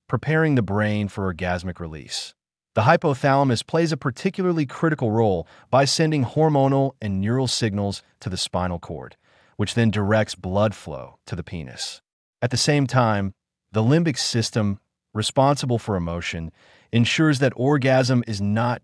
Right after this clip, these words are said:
just mechanical, but deeply pleasurable. Interestingly, brain imaging studies reveal that nearly thirty different brain regions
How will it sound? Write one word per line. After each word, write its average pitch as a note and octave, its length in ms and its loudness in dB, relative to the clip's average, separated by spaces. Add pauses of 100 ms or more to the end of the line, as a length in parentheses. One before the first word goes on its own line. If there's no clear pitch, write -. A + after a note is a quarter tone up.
just A2+ 320 -2
mechanical, G2+ 800 -4 (160)
but G#2+ 140 -4 (200)
deeply A2+ 460 0
pleasurable. E2 760 -8 (380)
Interestingly, F#2+ 840 0 (120)
brain D3+ 400 2
imaging D3 360 2
studies A#2+ 400 2
reveal G#2 420 0
that F#2+ 240 -2
nearly B2+ 340 0
thirty E3+ 480 -2
different C3 400 -2
brain A2 360 0
regions E2+ 640 -6